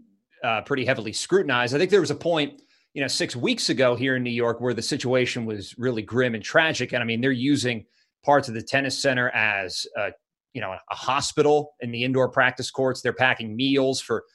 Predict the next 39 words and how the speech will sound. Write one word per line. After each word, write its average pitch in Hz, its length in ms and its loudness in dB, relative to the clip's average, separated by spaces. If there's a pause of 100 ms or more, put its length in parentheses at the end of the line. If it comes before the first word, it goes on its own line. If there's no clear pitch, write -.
(260)
volunteers 135 680 2
and 113 120 -8
first 131 260 -2
responders 127 640 -2
in 113 180 -2
the 110 80 -6
new 120 200 0
Louis 120 280 2
Armstrong 127 520 0
Stadium. 127 360 0
So 143 120 -4
you're 131 60 0
thinking, 123 260 2
"Okay, 113 260 -2
th-, 135 140 -2
there's 123 180 0
no 123 180 4
way 123 360 4
they're 110 100 -2
playing 107 320 -6
tennis 110 300 -2
here 113 160 -4
this 107 200 -6
year." 113 140 0 (400)
But 165 80 2
as 160 120 0
the 147 40 0
situation 180 520 2
has 131 120 -4
stabilized 143 640 0
and 123 80 -8
gotten 135 220 2
a - 20 -2
little 127 160 0
bit 117 160 -2
better 135 220 2
in 120 80 -2
New 110 100 -4
York, 160 380 6